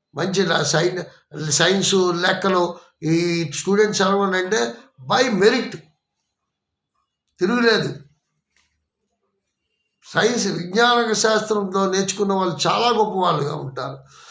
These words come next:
అందులో తిరుగుండదు. విదేశీ ప్రయత్నములు కలిసి వస్తున్నాయి. విదేశీ, ఎందుకంటే అదే చెప్తాను, విదేశీ ప్రయత్నములకి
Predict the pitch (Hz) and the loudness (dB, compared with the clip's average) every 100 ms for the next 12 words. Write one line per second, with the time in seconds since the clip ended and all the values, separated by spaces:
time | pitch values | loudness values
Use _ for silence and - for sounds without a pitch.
0 | - - 156 202 220 165 190 190 175 151 | -20 -4 -2 2 2 2 2 2 0 -2
1 | 156 - - _ 143 202 262 269 247 254 | -8 -12 -20 _ -2 2 4 4 4 2
2 | 240 220 220 208 - 202 196 214 247 196 | 0 2 2 2 -6 -4 -2 0 0 -2
3 | 175 175 - 170 165 156 151 156 170 165 | -2 -4 -4 -4 0 2 2 2 2 2
4 | 135 - - _ _ _ _ _ _ _ | 0 -4 -12 _ _ _ _ _ _ _
5 | - 156 254 247 247 196 202 240 226 196 | -6 2 2 4 2 2 2 0 0 0
6 | 190 226 208 214 170 131 - - 151 214 | 0 0 0 0 -2 -2 -12 -10 -2 2
7 | 247 240 233 220 202 202 196 220 196 185 | 4 4 0 -2 0 0 0 -4 -2 0
8 | 170 170 208 247 | 0 0 0 -2